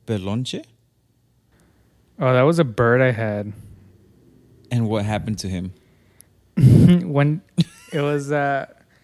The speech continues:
Speaker 2: it was a bird that we had, but it was in Mexico, and that one's just, I guess it was mine.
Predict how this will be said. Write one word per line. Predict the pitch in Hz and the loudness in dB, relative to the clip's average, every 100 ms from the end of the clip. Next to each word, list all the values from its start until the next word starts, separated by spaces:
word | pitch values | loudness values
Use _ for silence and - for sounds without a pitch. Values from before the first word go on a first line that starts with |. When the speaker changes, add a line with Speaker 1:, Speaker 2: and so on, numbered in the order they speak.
| - _ _ _ _ _ _ _ _ | -20 _ _ _ _ _ _ _ _
Speaker 2:
it | 139 | -8
was | 147 | -6
a | 170 | -6
bird | 139 151 156 | -4 -2 -2
that | 151 | -2
we | 147 139 | -4 -6
had, | 117 139 135 143 143 | -4 0 2 2 0
but | 139 135 | -2 -2
it | |
was | 135 135 | -2 -2
in | 135 131 | -6 -6
Mexico, | 127 127 139 127 143 143 165 _ _ _ _ - | -6 -8 -12 -6 -6 -6 -10 _ _ _ _ -14
and | 139 131 | -10 -6
that | 123 | -6
one's | 127 131 123 | -6 -8 -10
just, | 120 - - | -12 -12 -8
I | 135 | -6
guess | 127 131 | -6 -8
it | |
was | 123 | -10
mine. | 123 117 127 160 | -8 -6 -6 -8